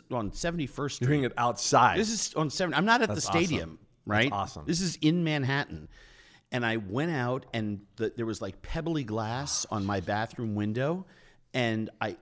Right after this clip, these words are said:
Speaker 1: opened the window, and all you could see out of the skyscrapers was people throwing rolls of toilet paper to create streamers all over. It was, I will never forget as long as I live, the, that Chris Chambliss, he had quite a game
Speaker 2: Yeah,
Speaker 1: that
Speaker 2: oh,
Speaker 1: whole
Speaker 2: yeah, no
Speaker 1: game.
Speaker 2: doubt.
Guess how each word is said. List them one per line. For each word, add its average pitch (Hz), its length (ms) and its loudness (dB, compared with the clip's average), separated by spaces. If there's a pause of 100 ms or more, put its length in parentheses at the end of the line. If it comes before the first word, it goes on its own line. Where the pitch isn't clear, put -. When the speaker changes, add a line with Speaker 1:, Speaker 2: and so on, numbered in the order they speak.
Speaker 1:
opened 143 460 0
the 151 80 -4
window, 104 680 -2 (480)
and 113 180 -4
all 135 220 4
you 170 120 -2
could 147 200 -6
see 131 260 -2
out 110 140 2
of 98 60 -8
the 98 60 -2
skyscrapers 123 960 -6
was 110 140 -6
people 120 340 -12
throwing 104 560 -6
rolls 98 340 -4
of 87 100 -16
toilet 98 400 -8
paper 85 420 -10
to - 80 -12
create 98 400 -10
streamers 92 880 -6 (380)
all 110 180 2
over. 104 220 2
It 107 80 0
was, 113 220 -2
I 113 80 0
will 117 140 0
never 113 500 4
forget 113 440 -2
as 90 180 -6
long 101 260 -4
as 95 140 -6
I 98 140 -2
live, 95 460 -4 (560)
the, 90 200 -6
that 101 220 -4
Chris - 240 -6
Chambliss, 110 440 -6
he 180 120 -2
had 165 120 -2
quite 123 180 0
a 95 40 -6
game 90 480 -2
Speaker 2:
Yeah, 135 160 10
Speaker 1:
that 123 140 6
Speaker 2:
oh, 127 40 6
Speaker 1:
whole 127 40 8
Speaker 2:
yeah, 120 100 8
no 113 40 2
Speaker 1:
game. 135 180 8
Speaker 2:
doubt. 98 260 0